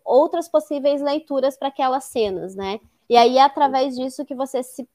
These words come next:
você percebe que a Matrix voltou a acontecer como era e que o, que o Neo continua naquele processo dentro do,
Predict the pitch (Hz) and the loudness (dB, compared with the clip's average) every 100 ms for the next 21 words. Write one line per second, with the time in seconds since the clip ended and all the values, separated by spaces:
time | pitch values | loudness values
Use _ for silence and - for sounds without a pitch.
0 | - - 226 226 - 254 262 - 233 233 | -8 -6 -6 -6 -4 -4 -6 -2 -2 0
1 | 277 - 269 262 254 240 233 233 247 254 | -4 -6 -4 -4 -6 -14 -10 -2 -2 0
2 | 247 226 240 233 240 - 208 - 226 254 | 0 0 -2 -8 -8 -10 -10 -6 -4 0
3 | 269 240 233 285 - _ _ _ _ 247 | 2 2 2 0 -2 _ _ _ _ -8
4 | 233 - 240 233 233 233 254 226 262 220 | -8 -4 0 0 -2 -4 -2 -2 -2 -4
5 | - 233 208 208 226 214 214 - 254 - | -4 -6 -4 -4 -6 -4 -6 -4 -8 -2
6 | 269 247 269 - 214 208 254 240 202 190 | 2 4 2 -2 -2 0 -2 -6 -8 -4
7 | 196 | -4